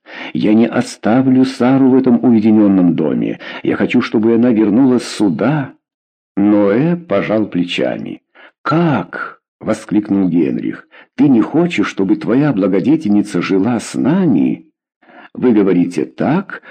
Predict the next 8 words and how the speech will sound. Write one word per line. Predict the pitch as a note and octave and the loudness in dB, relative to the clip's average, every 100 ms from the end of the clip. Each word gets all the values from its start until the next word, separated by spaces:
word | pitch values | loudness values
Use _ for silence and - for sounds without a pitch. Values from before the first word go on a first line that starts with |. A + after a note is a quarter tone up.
| - | -10
как | - C2 | -6 -4
будто | F#2+ E3 A#2+ | -2 0 0
королева | G#2 F2+ G2 C3 G2+ | 0 2 4 4 4
Екатерина | F2+ F2 D#2+ E2 A2+ A2 | 4 2 0 2 2 2
все | - G2 | 0 0
еще | G#2 G2+ - G#2 | 2 0 0 0
в | A2 | 2
Амбуазе». | A2 A#2 C#3+ C#3 C#3 A3+ G2 | 2 2 2 0 0 0 -2